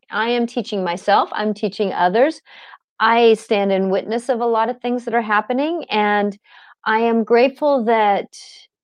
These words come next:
I can be that for someone. And I know that we all go through something where we get hit in, in the emotional bag,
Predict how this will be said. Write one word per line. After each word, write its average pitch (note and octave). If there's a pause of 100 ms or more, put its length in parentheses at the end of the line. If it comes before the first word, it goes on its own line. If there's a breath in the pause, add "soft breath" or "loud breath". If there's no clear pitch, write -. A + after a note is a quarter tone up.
(200)
I A#3
can A#3
be A#3
that F#3+
for G#3
someone. G3+
And G3 (800 soft breath)
I E4
know C4 (320)
that G3+
we A3
all C4
go G3+
through F#3+
something E3+
where F3
we F3
get F#3 (180)
hit F#3
in, F3 (500 soft breath)
in G3
the F#3+
emotional F3+
bag, D#3